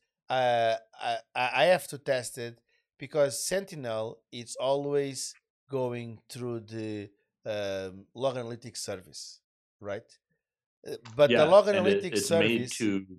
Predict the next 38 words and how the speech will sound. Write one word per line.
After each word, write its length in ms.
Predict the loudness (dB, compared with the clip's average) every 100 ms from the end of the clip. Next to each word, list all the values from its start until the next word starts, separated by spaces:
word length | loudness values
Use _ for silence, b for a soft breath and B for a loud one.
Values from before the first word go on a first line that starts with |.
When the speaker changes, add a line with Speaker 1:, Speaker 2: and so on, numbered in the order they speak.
| _
Speaker 2:
build 240 | -4 -4 -4
a 40 |
lot 280 | -2 0 0
of 60 | 4
Speaker 1:
Yes, 320 | 4 4 -2
Speaker 2:
data, 120 | -8 -10
right? 100 | -4
Speaker 1:
the 60 |
log 140 | 0 0
Speaker 2:
Yeah. 100 | -2
Speaker 1:
analytics 220 | -6 -6
service, 560 | -2 -2 -2 -8 -12 -8
you 160 | -2
have 200 | 0 0
a 60 | -2
free 380 | -12 -10 -8 -8
version. 500 | -2 -2 -2 -12 -16 _ _ _ _ _
But 220 | -12 -12 -4
when 240 | -2 0
you 120 | -2
spun 640 | -6 -8 -12 _ 4 4 4
up, 320 | -2 -4 _ _ _ _ _ _
in 80 | -12
this 140 | -12
case, 380 | -8 -4 -4 -4
Sentinel, 680 | -6 -8 -8 -10 -8 -10 -12 _ _ _ _
it 100 | -10
doesn't 280 | -8 -6 -4
allow 480 | -4 0 4 6 4
you 400 | 2 -4 -8 -10 _ _ _ _ _ _ -6
to 480 | -2 -2 -4 -8 _ _ _ -8
choose 600 | -4 0 0 -2 -6 -14
what 400 | -8 2 2 2 -8
is 260 | -10 -6
your 240 | 0 2 0
log 320 | -2 -6 -6
analytics 420 | -6 -12 -14 -12
service. 500 | -4 -4 -6 -12 -16